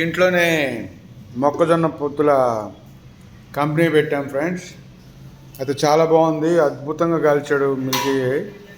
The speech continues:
అయితే ప్రాబ్లం ఏంటంటే మొత్తం పొగ పొగ అయింది మొత్తం ఇల్లంతా, అదొక్కటే ప్రాబ్లం. కానీ చాలా బాగున్నాయి ఫ్రెండ్స్. అయితే ఈ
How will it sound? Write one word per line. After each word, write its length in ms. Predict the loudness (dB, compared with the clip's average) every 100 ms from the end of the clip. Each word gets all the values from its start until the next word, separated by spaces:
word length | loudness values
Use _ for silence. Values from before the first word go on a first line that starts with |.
| -20 -20 -20 -20 -20 -20 -10
అయితే 160 | -2 0 4
ప్రాబ్లం 380 | 4 4 0 0
ఏంటంటే 380 | 0 0 2 2 2 0 -4
మొత్తం 300 | -2 -2 0
పొగ 180 | 0 0 0
పొగ 180 | 2 2
అయింది 240 | 0 -2 -4
మొత్తం 200 | -6 -4 -4
ఇల్లంతా, 420 | 0 -2 -2 -4 -6 -12 -20 -20 -20 -20 -20 -20 -20 -20 -16 -8
అదొక్కటే 360 | -6 -4 -4 -4
ప్రాబ్లం. 300 | -4 -4 -6 -12 -18 -20 -20 -20 -20 -20 -20 -20 -12
కానీ 180 | -10 -8 -4
చాలా 220 | 0 0 0
బాగున్నాయి 400 | -2 -2 -6 -8
ఫ్రెండ్స్. 280 | -10 -10 -8
అయితే 160 | -6
ఈ 20 | -6